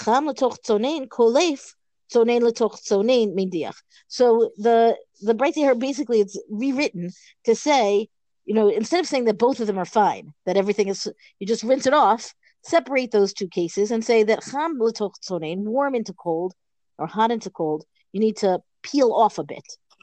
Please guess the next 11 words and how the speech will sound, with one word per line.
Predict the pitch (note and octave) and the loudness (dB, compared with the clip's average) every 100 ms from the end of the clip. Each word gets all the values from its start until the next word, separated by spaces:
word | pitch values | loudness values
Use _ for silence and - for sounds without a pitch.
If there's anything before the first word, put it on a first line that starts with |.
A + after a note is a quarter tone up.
| _ _ | _ _
um, | - F3 F3 D#3+ D#3 - | -2 -2 0 -4 -8 -8
to | - | -6
make | F#3+ F3 | -4 -4
sure | - B3+ A3 F#3 | -4 2 2 2
that | F3+ F3 E3 - - _ _ _ - | 4 4 2 -2 -18 _ _ _ -2
nothing, | G3+ G3 F#3+ F#3 _ G#3+ | -2 0 -4 -6 _ -4
that | A#3 | 0
any, | A3 C#4 B3+ | 2 0 -2
that, | G#3+ A3 - _ - - _ | -2 -2 -4 _ -20 -20 _
that | G#3+ | -2
the | G3+ | -2